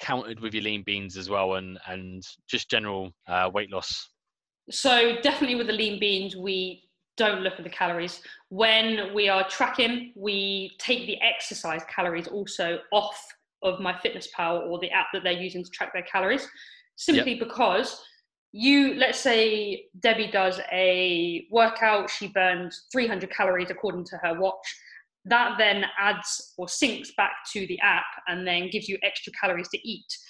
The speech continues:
Speaker 2: Whereas we've already accounted for the exercise calories that you're doing in our initial
Speaker 1: Yeah.
Speaker 2: calculations when they join the Lean Bean course. So those extra calories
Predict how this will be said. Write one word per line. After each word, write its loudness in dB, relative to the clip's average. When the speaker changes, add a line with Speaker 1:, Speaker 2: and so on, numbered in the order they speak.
Speaker 2:
Whereas 2
we've 4
already 4
accounted -2
for -2
the 2
exercise -4
calories 0
that -6
you're -4
doing 0
in -2
our 0
initial -4
Speaker 1:
Yeah. -2
Speaker 2:
calculations 0
when -2
they -2
join -2
the -6
Lean -6
Bean -4
course. -2
So 2
those 4
extra -2
calories -2